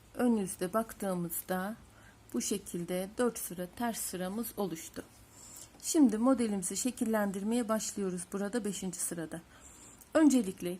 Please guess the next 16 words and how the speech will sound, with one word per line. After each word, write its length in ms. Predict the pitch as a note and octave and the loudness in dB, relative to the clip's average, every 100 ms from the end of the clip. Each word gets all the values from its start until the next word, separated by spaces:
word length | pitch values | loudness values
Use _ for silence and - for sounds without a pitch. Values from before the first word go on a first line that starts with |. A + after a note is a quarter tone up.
| - | 2
kenar 300 | C#4 C4+ A#3 | 6 6 6
ilmeğimi 480 | A3 G#3 F#3+ G3+ A3 | 0 -2 -4 -4 0
aldım. 400 | G3 F#3+ E3+ E3 - - - - - - | 2 2 0 -6 -12 -20 -20 -20 -20 -8
Kenar 280 | - D4 C#4 | 4 8 8
ilmeğimden 580 | B3 A3 G3+ F#3+ F#3+ F#3+ | 6 2 0 -2 -2 -4
sonra 540 | F#3+ C4+ A3 G3+ A3+ | -2 0 0 0 0
bir 240 | C#4+ C#4+ - | 2 2 2
tane 460 | G#3 F#3+ G3+ B3+ - - - - - | 0 0 -2 -4 -6 -14 -20 -20 -4
düz 180 | A#3 F#3+ | -2 0
ördüm. 340 | F#3 D#3+ D#3+ E3 - - - - - - - - - | 0 -2 -6 -14 -18 -20 -20 -20 -20 -20 -20 -10 0
Daha 180 | D4 D#4 | 2 2
sonra 380 | B3 G#3+ G3+ | 2 -2 0
bir 180 | A#3 C4 | 0 0
tane 340 | - G3+ F#3 F3+ | 0 -2 -2 -4
doladım, 400 | G#3 F#3+ E3+ F3 | -4 -4 -4 -4
artırdım. 720 | F#3 - A3 G#3+ A#3 A3 A3+ | -4 -6 -6 -4 -2 0 -2